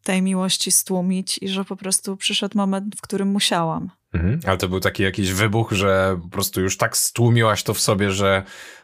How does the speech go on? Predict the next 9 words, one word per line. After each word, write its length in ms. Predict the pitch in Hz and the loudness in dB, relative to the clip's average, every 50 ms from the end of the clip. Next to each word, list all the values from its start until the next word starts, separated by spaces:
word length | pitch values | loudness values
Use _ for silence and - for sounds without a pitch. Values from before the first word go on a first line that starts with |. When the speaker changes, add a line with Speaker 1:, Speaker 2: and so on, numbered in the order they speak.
| _ - | _ 0
Speaker 2:
musiałaś 480 | 98 101 95 - 110 101 98 98 98 | 2 2 4 4 4 4 4 4 2
znaleźć 460 | 98 101 101 98 98 98 - - - - | 2 2 2 2 2 2 0 -2 -4 -2
ujście 400 | 113 101 104 - - - 104 98 | 0 0 0 0 0 0 0 0
dla 600 | 92 98 98 98 98 98 98 98 98 98 98 95 | 0 2 2 2 2 2 2 2 2 0 -2 -2
twojej 240 | - - 107 98 101 | -2 -2 0 2 2
artystycznej 600 | 101 92 - - 107 - - 107 - - 104 98 | 2 0 0 -2 -4 -4 -4 -4 -4 -4 -2 -2
duszy, 320 | 104 117 117 - - 240 | -2 -2 -2 -2 -4 -4
czy 220 | - - - 143 123 117 113 110 110 107 107 104 104 - - - - - _ - | -4 -2 0 2 2 2 2 2 2 0 0 -2 -2 -6 -10 -18 -20 -20 _ -10
jakieś 460 | 98 87 - 98 - - - _ _ | -6 -4 -4 -4 -4 -4 -8 _ _